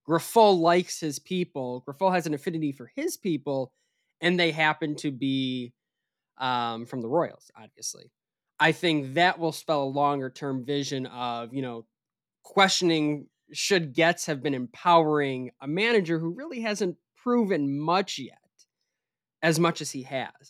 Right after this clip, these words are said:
I think that will end up being the larger question surrounding this.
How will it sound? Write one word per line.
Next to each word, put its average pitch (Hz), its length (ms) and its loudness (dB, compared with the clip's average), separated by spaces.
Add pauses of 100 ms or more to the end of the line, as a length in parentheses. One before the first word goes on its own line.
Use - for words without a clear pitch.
I 143 140 -4
think 147 400 -2
that 160 260 4
will 160 160 -2
end 143 200 -4
up 147 100 -4
being 180 160 0
the 180 80 -2
larger 170 320 -6
question 190 400 -6
surrounding 208 500 -6
this. 247 360 -12